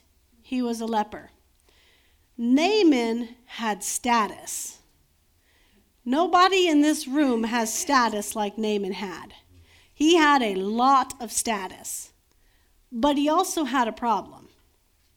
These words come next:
He also had a physical problem, but he had status, but he had a physical problem. But he was a great man. He wasn't just a good man. He wasn't just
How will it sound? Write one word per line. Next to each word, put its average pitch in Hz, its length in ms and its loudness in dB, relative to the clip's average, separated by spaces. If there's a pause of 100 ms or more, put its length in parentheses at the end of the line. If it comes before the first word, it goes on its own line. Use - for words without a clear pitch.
(520)
He 269 240 -8
also 302 440 -4
had 240 300 -8
a 196 60 -8
physical 226 500 -8
problem, 175 540 -12 (460)
but 294 120 2
he 311 140 6
had 277 300 2
status, - 720 -6 (720)
but 214 140 -8
he 226 100 -2
had 226 180 -4
a 202 40 -12
physical 202 440 -12
problem. 196 480 -12 (1200)
But 254 140 2
he 311 160 6
was 311 200 2
a 269 80 -2
great 240 600 -2
man. 190 520 -8 (180)
He 302 120 -4
wasn't 370 460 0
just 262 480 -2 (400)
a 214 100 -8
good 226 400 -4
man. 196 440 -10
He 226 120 -8
wasn't 285 400 -2
just 240 500 -6